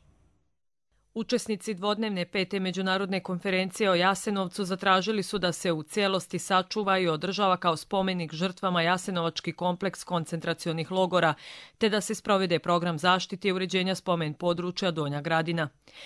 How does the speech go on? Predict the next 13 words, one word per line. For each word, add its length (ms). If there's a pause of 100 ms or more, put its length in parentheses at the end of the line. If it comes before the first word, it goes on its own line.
(220)
U 120
jasenovačkom 680
sistemu 440
hrvatskih 540
koncentracionih 880
logora 400
mučeno 500
je, 80
pljačkano, 600
silovano 580
i 60
potom 380
ubijeno 440